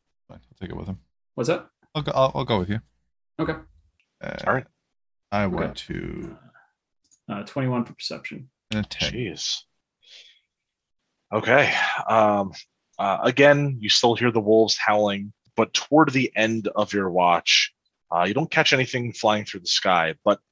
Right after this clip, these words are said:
Speaker 3: heading along the road that you had previously traveled, but going in the opposite direction, uh, Z-, Corin, you see a, what looks like a man on horseback,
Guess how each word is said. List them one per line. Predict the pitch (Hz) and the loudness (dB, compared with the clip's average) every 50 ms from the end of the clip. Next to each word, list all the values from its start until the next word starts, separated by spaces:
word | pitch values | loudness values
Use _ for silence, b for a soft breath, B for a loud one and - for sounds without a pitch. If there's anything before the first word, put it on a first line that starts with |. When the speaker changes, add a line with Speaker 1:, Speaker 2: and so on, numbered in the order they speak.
| _ _ _ _ _ _ _ - | _ _ _ _ _ _ _ -8
Speaker 3:
heading | - - - 139 147 156 151 | -4 -2 0 2 2 2 2
along | 95 113 117 107 107 110 113 110 107 95 | 2 2 4 6 6 4 4 2 -2 -6
the | 95 92 92 90 87 85 - _ b b b b b _ _ - | -6 -6 -6 -6 -8 -10 -12 _ b b b b b _ _ 2
road | 113 113 117 117 107 98 | 6 6 6 6 4 2
that | 101 87 | -2 -2
you | 101 107 101 | -2 -2 -2
had | 104 104 - _ | -2 -4 -6 _
previously | - - 113 110 101 101 101 - - - 98 92 | -4 -2 0 0 2 0 0 0 0 -2 -2 -2
traveled, | - - - 110 110 104 87 76 76 82 - - _ _ B B B B B B B B _ _ - | -2 0 2 4 2 2 2 -2 -4 -6 -8 -12 _ _ B B B B B B B B _ _ -8
but | 107 104 | 0 2
going | 117 110 113 113 | 4 4 4 2
in | 113 | 0
the | 107 107 104 | -2 -2 0
opposite | - 98 101 101 - - - - | 2 2 2 2 0 -4 -6 -4
direction, | - 92 90 90 90 - - - - - 127 - _ _ _ _ _ _ - | -4 -2 0 0 0 0 -4 -6 -6 -10 -16 -20 _ _ _ _ _ _ -2
uh, | 98 92 87 87 90 | 0 0 0 0 -2
Z-, | 87 - - - - _ - _ _ | -4 -6 -8 -10 -12 _ -20 _ _
Corin, | - - 117 110 104 95 92 | 0 2 2 4 4 2 0
you | 92 101 110 | -2 -2 0
see | 110 - - - 107 98 92 92 - - - | 2 2 2 2 2 0 -2 -4 -6 -4 -2
a, | 95 92 87 87 85 85 78 - - _ _ _ _ _ _ _ _ _ - - | 0 2 2 2 2 0 -2 -4 -10 _ _ _ _ _ _ _ _ _ -14 -2
what | - 107 117 - | 0 0 0 0
looks | 113 113 139 147 - - | 0 0 0 2 2 2
like | 160 139 | 2 2
a | 123 | 2
man | 110 104 101 104 104 | 2 2 2 2 2
on | 104 101 95 90 - - | 0 -2 -4 -4 -6 -4
horseback, | 98 101 95 - - - 82 71 73 - - - | -2 0 0 0 2 2 2 2 2 0 -4 -10